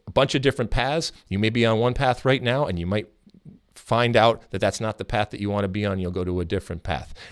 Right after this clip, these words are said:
And you might never be the soccer player that you wanted to be, but all of those paths will make you the person that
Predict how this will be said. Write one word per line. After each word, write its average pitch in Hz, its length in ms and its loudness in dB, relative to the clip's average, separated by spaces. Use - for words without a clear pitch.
And 117 280 0
you 110 140 0
might 156 200 4
never 165 260 4
be 120 260 4
the 120 220 -2
soccer 123 360 0
player 104 300 0
that - 140 -4
you 98 120 -2
wanted 90 320 -4
to 78 80 -10
be, 65 260 -12
but 95 120 -2
all 120 220 4
of 120 80 0
those 110 180 2
paths 95 500 0
will 95 80 0
make 98 200 -2
you 95 80 -4
the 87 60 -4
person 92 420 0
that 87 200 -6